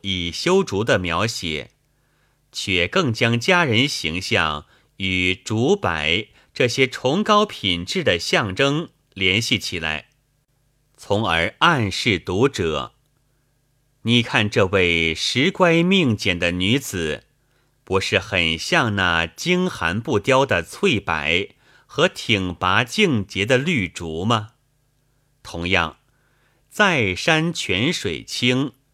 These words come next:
出山泉水浊”两句，也是象征女主人公的高洁情操的。“出山水浊”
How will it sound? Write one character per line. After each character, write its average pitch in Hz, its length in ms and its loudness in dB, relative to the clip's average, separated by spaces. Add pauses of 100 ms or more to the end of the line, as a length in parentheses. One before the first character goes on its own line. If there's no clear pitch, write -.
(360)
出 160 400 0
山 131 420 2
泉 95 360 -2
水 80 280 -4
浊” 87 300 -2
两 85 260 -4
句， 87 360 -4 (720)
也 127 180 4
是 208 160 0
象 160 320 2
征 127 260 2
女 113 180 4
主 90 200 -4
人 80 240 -4
公 120 240 0
的 80 320 0 (160)
高 170 340 2
洁 85 300 -4
情 80 340 -10
操 101 300 0
的。 73 240 -8 (1600)
“出 208 220 0
山 190 260 4
水 82 360 -4
浊” 85 520 -2